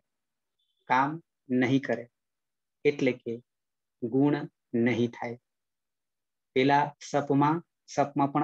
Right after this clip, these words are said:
અ જ રહ્યો હતો પેલા ગણમાં, પણ એમાં ગુણ થતો, પણ ગુણ ક્યાં થતો? માત્ર પિત્ત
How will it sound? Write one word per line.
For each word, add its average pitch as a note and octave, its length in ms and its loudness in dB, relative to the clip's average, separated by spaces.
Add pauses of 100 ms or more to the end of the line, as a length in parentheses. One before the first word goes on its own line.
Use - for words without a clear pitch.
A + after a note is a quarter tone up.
અ D3+ 80 4
જ D3 80 2
રહ્યો D3+ 220 2
હતો D3+ 160 -4 (240)
પેલા C3 280 2
ગણમાં, C3 280 -2 (1300)
પણ D#3 280 -4
એમાં C#3+ 300 0
ગુણ C#3+ 280 4
થતો, A#2 320 -10 (400)
પણ C3 200 0
ગુણ D3 300 0
ક્યાં D#3 220 0
થતો? C#3+ 240 -4 (1160)
માત્ર B2+ 460 0 (2250)
પિત્ત E3+ 180 2